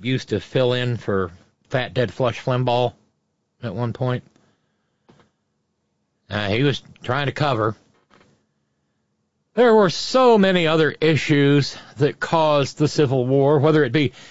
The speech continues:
states' rights, states' rights to allow people to own people, uh, the role of our federal government at the time, not telling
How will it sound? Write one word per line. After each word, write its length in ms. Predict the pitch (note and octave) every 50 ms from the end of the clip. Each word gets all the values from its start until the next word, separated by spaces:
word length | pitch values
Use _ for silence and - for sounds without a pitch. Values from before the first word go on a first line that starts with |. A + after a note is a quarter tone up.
| - - - - -
states' 560 | - - - - - F#3 F#3 E3 - - - -
rights, 580 | D3+ D#3 C#3+ C3+ D3 D#3+ - - - - - - G2 F2 E2 E2 -
states' 420 | - - - G2+ G2 F2+ - -
rights 340 | G2+ F#2+ G2+ G2 D#2 - -
to 120 | - F2+
allow 400 | E2 D#2+ D#2+ E2 F#2+ G#2 G2+ G2
people 320 | F#2 - G#2 F#2 - F2 D2+
to 120 | D2+ D2+
own 220 | F#2 A2+ C3 B2+ A2+
people, 320 | - F#2 D#2 - A#2+ - - - - - - - - - - - - -
uh, 180 | - C3+ C#3+ C#3
the 100 | D#3+ D#3+
role 240 | F#3 A3+ A#3+ A3+
of 140 | A3 G3 E3+
our 200 | F#3+ F3+ F3+ E3+
federal 400 | - - F#3 G3 F#3 F3 E3+ D#3+
government 460 | C#3 D#3+ E3 F3+ E3 E3 D3 C#3 C3
at 100 | B2 A#2
the 100 | - A#2
time, 540 | - - B2 A#2+ A#2 A2+ A#2+ B2+ C#3 C#3+ B2 - - _ _ _ _ _ _ _ _ _ _ _ _ _ _ _ _ _ _ _ -
not 320 | F2 G2+ G#2 F#2+ F#2 -
telling 420 | - A2 G2 F#2+ G2 F2+ E2+ F2